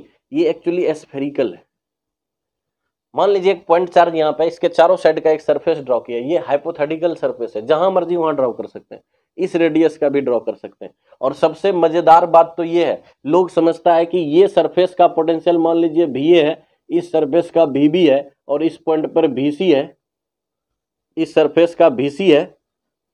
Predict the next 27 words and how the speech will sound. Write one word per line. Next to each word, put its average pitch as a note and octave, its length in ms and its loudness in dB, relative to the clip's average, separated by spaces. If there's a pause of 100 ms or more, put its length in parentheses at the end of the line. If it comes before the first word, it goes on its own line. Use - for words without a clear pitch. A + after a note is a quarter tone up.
(100)
और C#3+ 160 0
ये D#3+ 200 2
वीडी D3 400 0
है, D3 160 2 (460)
तो C3+ 40 -6
लोग D#3+ 220 0
समझता D#3+ 440 0
है E3 140 4
कि E3+ 180 -2
वीए D#3 420 2
बराबर D#3 400 2
क्या E3+ 140 4
होता E3 260 2
है, G#2+ 120 0
वीबी D3 500 -2 (340)
बराबर C#3+ 360 2
वीसी D3 480 -4 (360)
बराबर C#3 420 2
वीडी, A#2+ 420 -6 (1200)
और C#3 100 -2
ये D#3+ 140 2
कहता D#3 280 2
है D#3 80 4
दोनों E3+ 340 4
इक्विपोटेंशियल C#3+ 640 -2
सरफेस G#2+ 440 -12
है। F#2 60 -20